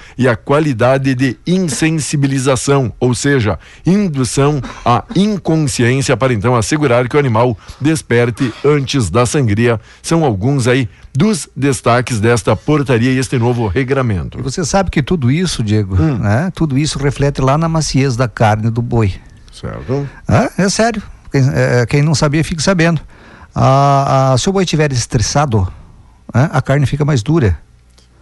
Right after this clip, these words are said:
Speaker 2: Hã? Se ele tiver relaxado, por que que muitas pessoas dão, é, antigamente até cachaça davam antes de,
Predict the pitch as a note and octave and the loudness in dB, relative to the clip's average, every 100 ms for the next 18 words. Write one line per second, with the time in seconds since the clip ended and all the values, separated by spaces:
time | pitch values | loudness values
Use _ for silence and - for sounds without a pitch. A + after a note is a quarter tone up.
0 | - _ _ A#2+ F#3+ - B2 C3+ C3+ - | -20 _ _ 0 0 0 -2 0 2 2
1 | F#3+ D3+ A#2 G#2+ A2 G#2 E3+ - - _ | 2 0 0 2 2 2 -2 -6 -18 _
2 | - - - F#3+ D#3+ E3 F#3+ D#3+ A2+ - | -20 -16 -2 -2 2 2 2 0 -2 0
3 | B2+ - - A2+ C3 G2 G#2 C3 C#3 A2+ | 0 0 0 2 2 0 0 2 2 2
4 | E2+ - - - - - G#2+ F#2 G2 F2+ | -2 -8 -20 -20 -16 -2 0 2 0 0
5 | G2+ G2 G2+ A2 G#2 E3+ F#3 E3+ G#2 F3 | 2 2 0 -2 -2 0 0 0 0 0
6 | F3+ F#3 F#3 - E3 - F#3 E3+ - A#2 | 0 0 -2 0 0 2 2 2 0 2
7 | C3 C#3+ G2+ F2 - - _ C3+ C3 - | 2 2 0 -4 -8 -14 _ 0 0 0
8 | B2 B2 A2+ G2 | 0 2 0 -2